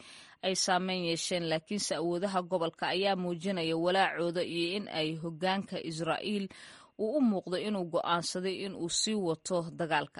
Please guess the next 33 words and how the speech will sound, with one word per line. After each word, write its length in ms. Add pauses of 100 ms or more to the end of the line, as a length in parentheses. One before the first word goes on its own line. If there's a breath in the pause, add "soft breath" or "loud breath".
Aqalka 420
Cad 220
ee 140
dalkan 400
Maraykanka, 500
Madaxweyne 540
Joe 200
Biden 480
ayaa 240
ku 160
baaqaya 520
xabad 320
joojin, 400
laakiinse 460
wariyaha 440
V 200
O 160
A 80
da 120
Anita 300
Kapoor 540
ayaa 400
leh 140 (560 loud breath)
ma 140
jirto 480 (220)
cid 260
dhagaysan 580 (100)
doonta 360
taasi. 460 (460)
Haddaba, 360 (580)
Caashe 380
Ibraahim 380
Aadan 320